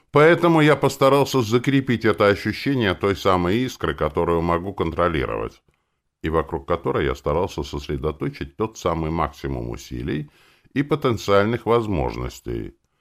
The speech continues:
Именно на этой искре, которая теперь медленно тлела, готовая погаснуть буквально от любого самого неосторожного дуновения,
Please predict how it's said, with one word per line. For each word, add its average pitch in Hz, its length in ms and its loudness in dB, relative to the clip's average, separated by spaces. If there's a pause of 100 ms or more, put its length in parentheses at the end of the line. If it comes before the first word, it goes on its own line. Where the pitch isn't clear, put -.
(380)
Именно 160 440 6
на 151 220 6
этой 135 320 4
искре, 127 500 0
которая 110 500 4
теперь 113 380 2
медленно 95 580 2
тлела, 147 600 2
готовая 104 580 2
погаснуть 95 640 0
буквально 90 580 2
от - 160 -4
любого 92 520 0
самого 71 480 0
неосторожного 73 880 -2
дуновения, 65 800 -4